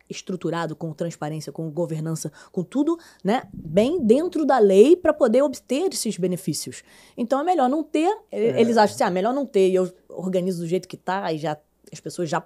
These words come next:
Speaker 1: participam do
Speaker 2: continuar
Speaker 1: meu
Speaker 2: ganhando
Speaker 1: campeonato",
Speaker 2: nosso dinheirinho aqui, tá
Speaker 1: do
Speaker 2: tudo
Speaker 1: que
Speaker 2: certo. <laughs>
Speaker 1: É isso que acontece. Então, assim, é, a minha vontade é essa, o meu sonho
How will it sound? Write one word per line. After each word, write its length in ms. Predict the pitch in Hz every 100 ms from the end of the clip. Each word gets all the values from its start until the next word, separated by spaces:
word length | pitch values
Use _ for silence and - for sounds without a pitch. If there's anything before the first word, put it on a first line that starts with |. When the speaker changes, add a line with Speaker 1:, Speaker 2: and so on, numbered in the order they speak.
| 160
Speaker 1:
participam 320 | - 160 214 185
do 40 |
Speaker 2:
continuar 200 | 208 175
Speaker 1:
meu 40 | 170
Speaker 2:
ganhando 120 | 175 175
Speaker 1:
campeonato", 200 | 196 240
Speaker 2:
nosso 140 | 226
dinheirinho 440 | 160 175 165 165 156
aqui, 160 | 151
tá 100 | 180
Speaker 1:
do 80 | 202
Speaker 2:
tudo 80 | 294
Speaker 1:
que 100 | 302
Speaker 2:
certo. 380 | 302 151 131 110 _ _
<laughs> 280 | 160 139 -
Speaker 1:
É 80 | 294
isso 140 | 247 214
que 80 |
acontece. 540 | 240 370 403 415 185 190
Então, 180 | 160 175
assim, 320 | 214 196 147 _ _ _ _
é, 360 | - 165 175 165
a 100 | -
minha 260 | 185 202 254
vontade 800 | 233 214 175 190 220 226 175 139 -
é 240 | - 196 165
essa, 260 | 151 -
o 40 | 151
meu 180 | 175
sonho 520 | 180 - 170 190 226